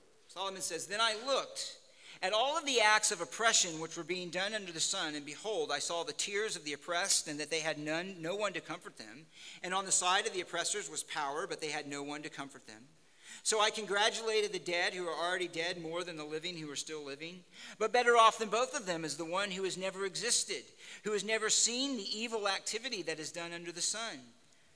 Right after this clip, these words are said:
I have seen that every labor and every skill which is done is the result of rivalry between a man and his neighbor. This too is vanity and striving after the wind. The fool folds his hands and consumes his own flesh.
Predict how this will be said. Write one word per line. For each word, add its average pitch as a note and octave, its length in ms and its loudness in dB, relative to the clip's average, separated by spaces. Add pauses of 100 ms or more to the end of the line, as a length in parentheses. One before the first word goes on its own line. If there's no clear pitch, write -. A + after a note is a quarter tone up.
(220)
I C3+ 60 -4
have C#3+ 100 -4
seen D#3+ 280 -2
that D3+ 100 -4
every D3+ 220 -6
labor D3+ 420 -4
and A#2+ 100 -10
every C#3+ 220 -8
skill E3 480 -4
which B2 220 -8
is A#2+ 80 -8
done D3 420 -6 (340)
is D#3 120 -4
the E3+ 80 -2
result G#3 360 0
of D3+ 220 -10
rivalry F3 600 0
between F3 340 -8
a E3 40 -6
man E3 540 -6 (100)
and C#3+ 120 -10
his D3 160 -8
neighbor. D#3+ 340 -8 (800)
This - 160 -4
too C3+ 220 -10
is A#2+ 100 -14
vanity C3+ 540 -14 (200)
and A#2+ 80 -6
striving C3+ 480 -4
after B2 240 -10
the A2+ 60 -14
wind. B2 400 -14 (560)
The F#3+ 100 2
fool A3 400 2
folds G#3 460 0
his F#3 160 0
hands F3+ 480 -2
and D#3 100 -8
consumes F3+ 560 -2
his E3 140 -4
own E3 240 -6
flesh. D#3 480 0